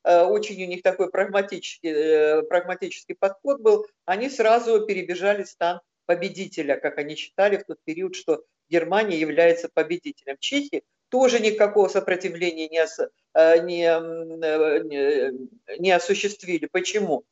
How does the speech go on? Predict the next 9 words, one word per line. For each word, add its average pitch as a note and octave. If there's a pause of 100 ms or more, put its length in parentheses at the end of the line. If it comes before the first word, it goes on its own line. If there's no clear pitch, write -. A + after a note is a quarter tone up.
(160)
Это A3+
сегодня G#3+ (160)
по-разному E3+ (240)
трактуется. G3
Некоторые E3
смотрят D#3
с C#3+
чертами G#3+
характера, E3